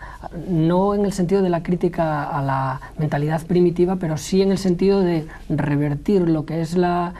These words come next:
el, el, la mentalidad primitiva como, como un infantilismo de la humanidad, y a eso se va a oponer constantemente, eh, Lévi-Strauss,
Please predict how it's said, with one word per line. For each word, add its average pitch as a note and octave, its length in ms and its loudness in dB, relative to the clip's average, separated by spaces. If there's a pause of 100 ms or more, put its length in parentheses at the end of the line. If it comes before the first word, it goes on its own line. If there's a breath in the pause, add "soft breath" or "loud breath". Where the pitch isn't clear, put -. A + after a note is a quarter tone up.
(200 loud breath)
el, D#3+ 160 -2
el, D#3+ 720 -4
la D3 80 0
mentalidad D3+ 460 2
primitiva F3 600 2
como, D#3 380 0 (180 loud breath)
como D#3 220 -2
un F3+ 80 4
infantilismo E3 640 2
de D3+ 80 -2
la C#3+ 100 -2
humanidad, C#3 440 -2 (100)
y C#3 80 -4
a C#3 100 -2
eso D3 180 -4
se D#3+ 120 -6
va D3+ 120 -2
a D3+ 40 0
oponer D#3+ 380 -2 (560 loud breath)
constantemente, D3 840 -2 (280 loud breath)
eh, C#3 400 -2
Lévi-Strauss, D#3+ 680 -4